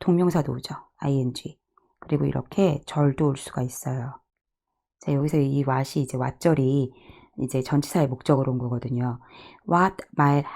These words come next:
happen? 무슨 일이 벌어질지 이런 뜻이죠. In the future, 미래에. 음, in the future, 미래에.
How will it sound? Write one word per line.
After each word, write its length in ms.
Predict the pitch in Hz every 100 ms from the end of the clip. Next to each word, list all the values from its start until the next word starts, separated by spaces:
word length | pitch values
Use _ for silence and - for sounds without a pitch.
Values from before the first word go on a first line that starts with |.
| 147
happen? 420 | - - 123 120 - _ _
무슨 320 | 156 151 165
일이 160 | 151 151
벌어질지 960 | 143 135 143 143 131 - - 131 123 _
이런 140 | - 143
뜻이죠. 400 | 143 - - 196 - _ -
In 100 | 143
the 100 | 135
future, 460 | - 190 185 135 - _
미래에. 540 | 147 139 127 135 147 _ _ 135
음, 160 | 131 -
in 100 | -
the 120 | - -
future, 480 | 180 - 135 143 - - - - _
미래에. 840 | - 147 143 123 123 123 120 135